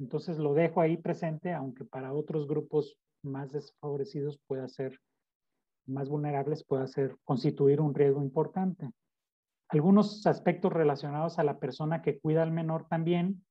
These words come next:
eh, fueron identificados como asociados. Por ejemplo, cuando el, eh, quien cuida es menor de dieciocho años, tiene poca escolaridad, ignora aspectos importantes de qué hacer en caso de una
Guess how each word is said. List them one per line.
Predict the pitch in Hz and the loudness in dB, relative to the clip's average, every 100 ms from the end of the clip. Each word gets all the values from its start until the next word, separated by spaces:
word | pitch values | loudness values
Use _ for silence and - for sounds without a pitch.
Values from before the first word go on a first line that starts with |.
| _ _ _ 139 | _ _ _ -14
eh, | 117 117 _ | -14 -14 _
fueron | 143 143 151 | -4 -2 -2
identificados | 151 151 - 156 156 156 156 | -2 -4 -8 -4 0 0 -2
como | 147 127 | -6 -4
asociados. | 123 - 151 175 147 147 156 - _ _ _ _ _ _ _ _ _ _ | -6 -8 -4 0 2 0 -4 -12 _ _ _ _ _ _ _ _ _ _
Por | 139 | -8
ejemplo, | - 143 156 | -4 0 0
cuando | 156 139 135 | 0 -2 0
el, | 131 135 _ - | 0 -2 _ -10
eh, | 120 123 123 147 _ _ | -10 -10 -14 -18 _ _
quien | 135 120 | -6 -2
cuida | 160 165 160 147 | 2 6 6 4
es | 143 | 2
menor | 147 143 143 | 0 0 2
de | |
dieciocho | 135 131 147 139 160 | 2 0 -2 -2 0
años, | 160 165 160 156 - _ _ _ - | 0 0 0 -4 -8 _ _ _ -4
tiene | 143 139 | -2 0
poca | 156 151 | 0 0
escolaridad, | 151 - 139 135 139 160 165 170 165 - - | -2 -2 -2 0 2 4 6 6 4 -2 -8
ignora | 139 143 147 147 | -4 0 0 0
aspectos | 143 - 147 - - | 0 2 2 0 -4
importantes | 139 - 139 151 147 143 151 - _ _ _ _ _ _ | -4 -4 -6 -4 -4 -2 -4 -4 _ _ _ _ _ _
de | 123 131 123 117 | -4 -2 -2 -4
qué | - 147 | 2 2
hacer | 139 160 147 | 4 4 2
en | 139 | 2
caso | 147 143 | -2 -2
de | 151 | -2
una | 147 | -2